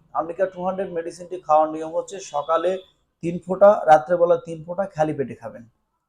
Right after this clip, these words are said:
আর আর্নিকা ওয়ান এম যদি খেতে হয়, ব্যথার তীব্রতা যদি অনেক বেশি হয়, সেই ক্ষেত্রে তিন ফোঁটা মেডিসিন, একটি, আহ, মিনারেল ওয়াটার নেবেন এক গ্লাস,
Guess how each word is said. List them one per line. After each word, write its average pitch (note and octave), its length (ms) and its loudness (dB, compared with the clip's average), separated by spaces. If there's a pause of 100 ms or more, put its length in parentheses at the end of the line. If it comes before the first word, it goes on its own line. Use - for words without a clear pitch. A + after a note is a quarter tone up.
আর C#3 160 2
আর্নিকা E3 460 4
ওয়ান D#3+ 280 6
এম F#3 160 0
যদি F#3 200 -6
খেতে F3 280 -6
হয়, F#3+ 260 -2
ব্যথার D#3 380 2 (100)
তীব্রতা E3 480 0 (120)
যদি D#3+ 220 -14 (540)
অনেক C3+ 340 -2
বেশি C3+ 280 -4
হয়, F#3+ 280 -2 (400)
সেই F3+ 220 -4
ক্ষেত্রে G3+ 380 -2 (760)
তিন F3+ 140 -2 (120)
ফোঁটা F#3+ 240 4
মেডিসিন, F#3 640 -4 (360)
একটি, E3 340 -2 (580)
আহ, C#3 340 4 (280)
মিনারেল F3 400 2
ওয়াটার E3+ 360 6
নেবেন F3 340 -4 (180)
এক D3 220 0
গ্লাস, F#3+ 240 2